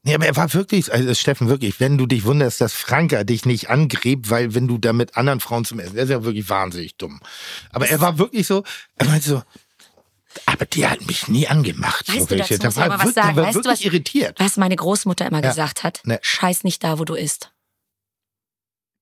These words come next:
Speaker 1: Das
Speaker 2: Nicht im Lokal.
Speaker 1: Das verstehe ich, aber er ist ja Gast.
Speaker 2: Ja, ja, aber ich lebe von dem Lokal.
Speaker 1: Ah, okay, gut.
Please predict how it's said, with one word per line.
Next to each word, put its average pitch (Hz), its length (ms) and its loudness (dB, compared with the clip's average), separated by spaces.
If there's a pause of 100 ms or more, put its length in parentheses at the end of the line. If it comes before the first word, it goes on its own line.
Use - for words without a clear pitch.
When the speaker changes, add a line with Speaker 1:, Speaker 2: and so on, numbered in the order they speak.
(160)
Speaker 1:
Das 123 300 0
Speaker 2:
Nicht 175 280 0
im 185 100 4
Lokal. 170 440 0 (360)
Speaker 1:
Das 98 260 -4
verstehe 147 320 0
ich, 113 60 2
aber 110 140 0
er 127 80 4
ist 135 100 0
ja 117 100 0
Gast. - 440 -2 (560)
Speaker 2:
Ja, 190 140 4
ja, 196 240 0
aber 156 220 0
ich - 140 -6
lebe 196 180 0
von 170 120 0
dem 143 120 2
Lokal. 143 400 -4
Speaker 1:
Ah, 113 260 0
okay, 95 380 -2
gut. - 100 -18